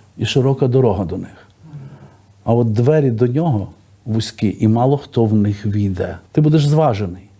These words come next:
І не дай Бог, щоб ти за-, ти був залегким, щоб в тобі не було слова, а слово це і є та їжа, яка буде наповнювати тебе і робити тебе вагомим в тілі Христовому, в ділі Божому.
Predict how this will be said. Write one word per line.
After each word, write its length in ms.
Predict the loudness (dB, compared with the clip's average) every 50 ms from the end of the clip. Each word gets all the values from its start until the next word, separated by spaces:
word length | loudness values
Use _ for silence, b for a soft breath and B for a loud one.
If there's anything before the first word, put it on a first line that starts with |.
| _ _ _ _ _ _ _ _ _ _ _ _ _ _ _ -4
І 80 | 0 0
не 120 | 2 2
дай 180 | 2 2 0 0
Бог, 200 | 0 0 -2 -2
щоб 200 | -2 -4 -4 -2
ти 140 | -2 -2 0
за-, 180 | 0 0 -2 -4 -8 -18 -20 -20 -10
ти 120 | -4 -2 0
був 300 | 0 0 0 0 0 0 -2 -6 -8 -12 -10
залегким, 760 | -8 -4 -4 -2 -2 -2 -4 -4 -8 -10 -8 -8 -8 -8 -8 -12 -18 _ _ _ b b b b b b b b b b b
щоб 260 | -2 -2 0 0 0
в 80 | -2 -2
тобі 260 | -2 -2 0 0 2
не 140 | 2 2 2
було 320 | 2 2 2 2 2 0
слова, 500 | -2 -2 0 2 2 2 2 2 -2 -4 B B B B
а 100 | B -6
слово 400 | -4 -2 0 0 2 2 2 2
це 240 | 0 0 -2 0 2
і 140 | 2 2 2
є 320 | 2 2 2 2 0 -2 -4 -10 -18 _ -2
та 120 | 0 0
їжа, 400 | 2 2 2 2 2 2 2 2
яка 280 | 0 0 0 0 0 0
буде 240 | 0 0 0 2
наповнювати 840 | 2 2 0 -2 -2 -2 0 0 2 0 0 -2 -2 -4 -4 -6 -6 -8
тебе 440 | -4 -4 -4 -2 0 -2 -2 -4 -6 -10 -6 -2
і 80 | 0
робити 360 | 0 2 2 2 2 0 0
тебе 240 | -2 -2 0 0 2
вагомим 600 | 2 0 0 0 2 2 4 4 4 4 2 0 -2 B B B
в 100 | B -20
тілі 320 | -8 -2 0 0 0 0 -2
Христовому, 840 | -4 -4 -4 -4 -4 -2 0 2 2 2 2 2 0 0 0 0
в 120 | 0 -2
ділі 380 | 0 2 2 2 4 2 2 0
Божому. 440 | 0 -2 -2 -2 -2 -4 -6 -8